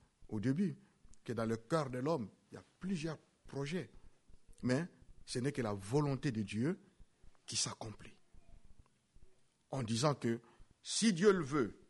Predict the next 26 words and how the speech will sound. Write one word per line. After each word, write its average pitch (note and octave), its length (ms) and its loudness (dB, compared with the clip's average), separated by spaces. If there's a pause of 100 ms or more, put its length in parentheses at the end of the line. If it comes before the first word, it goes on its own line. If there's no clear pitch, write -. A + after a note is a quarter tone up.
(120)
nous C#3+ 240 2
vivrons. E3 500 2 (220)
Si - 280 8
Dieu F#3+ 160 12
le F3 120 10
veut, C3+ 280 8 (420)
nous B2 200 12
ferons F3+ 300 12
ceci. D3+ 340 6
Nous A#2+ 180 10
reconnaissons C3 600 4
que G#2+ 300 -2 (3500)
l'accomplissement C#3 640 6
de A#2 120 2
mes C3+ 200 4
projets G#2 540 -2 (1300)
est A#2+ 220 -6
entre A#2 280 -2 (300)
les G#2+ 140 -2
mains A2 280 -2 (720)
de F#2+ 80 -8
Dieu. - 260 -14 (1500)
Contrairement C3 500 6
à A#2+ 60 6
ce - 120 0
que B2 240 6